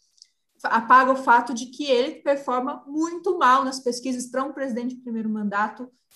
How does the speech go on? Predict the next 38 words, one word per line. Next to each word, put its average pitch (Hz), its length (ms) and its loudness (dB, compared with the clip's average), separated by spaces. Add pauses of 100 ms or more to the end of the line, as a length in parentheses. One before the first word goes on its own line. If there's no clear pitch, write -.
(160)
vai 233 340 0
muito 277 380 0
mal 214 500 0 (140)
e 226 60 -10
pode 226 400 -2
perder 220 540 0
para 208 100 -10
o - 40 -16
presidente 180 480 -8
Lula, 185 300 -2
e 190 100 0
salvo, 220 720 2
é, 175 320 -14
ocorra 185 380 -10
qualquer 196 540 -10 (380)
coisa 190 280 -8
daqui 185 200 -6
até 185 240 -6
dois 185 240 -8
mil 190 120 -8
e - 20 -14
vinte 185 540 -14
e 185 40 -16
dois, 233 220 -2
ainda 254 380 -2
em 262 100 -10
primeiro 226 400 -8
turno, 170 380 -6
né? 240 340 -10 (520)
Então, 226 320 -6
é 233 120 -4
mais 233 260 0
uma 240 160 -6
tese 208 300 -6
para 214 100 -6
esconder 214 400 -6
um 202 80 -6
fracasso 202 920 -4